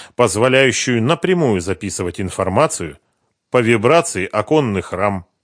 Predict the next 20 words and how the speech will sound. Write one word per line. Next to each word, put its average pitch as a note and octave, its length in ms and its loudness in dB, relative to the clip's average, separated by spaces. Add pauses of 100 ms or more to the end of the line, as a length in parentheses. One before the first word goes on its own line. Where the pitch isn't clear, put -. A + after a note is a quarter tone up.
(800)
Запись C#3 520 -2
передали D#3+ 520 4
нашим G#2 380 0
аналитикам. G#2 680 -2 (400)
Они F#2+ 260 -2
сейчас B2+ 460 0
над B2+ 140 0
ней C3 200 2
работают». C3 680 0 (2000)
«Эти B2+ 300 2
две G#2+ 280 0
пары A#2 340 4
не B2 140 2
могли E3 320 2
обменяться A2 600 2
в - 80 -10
кабине A#2 380 0
лифта A2 340 -2
какой-нибудь A2 640 2
информацией? A#2 920 0